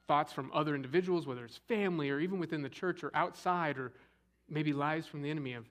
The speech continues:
"You can't do this. You can't do this." And they are often told by mentors or things to remember their calling. Okay, maybe you've heard this, like, when you're pursuing something the Lord's leading to,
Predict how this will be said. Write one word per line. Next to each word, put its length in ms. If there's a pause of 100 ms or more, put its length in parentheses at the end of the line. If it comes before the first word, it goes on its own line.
"You 100
can't 240
do 160
this. 340 (580)
You 60
can't 280
do 200
this." 360 (760)
And 100
they 140
are 240
often 400
told 320
by 120
mentors 540
or 60
things 280
to 120
remember 340
their 140
calling. 480 (560)
Okay, 160
maybe 220
you've 160
heard 200
this, 160
like, 100
when 100
you're 100
pursuing 480
something 320
the 60
Lord's 180
leading 160
to, 100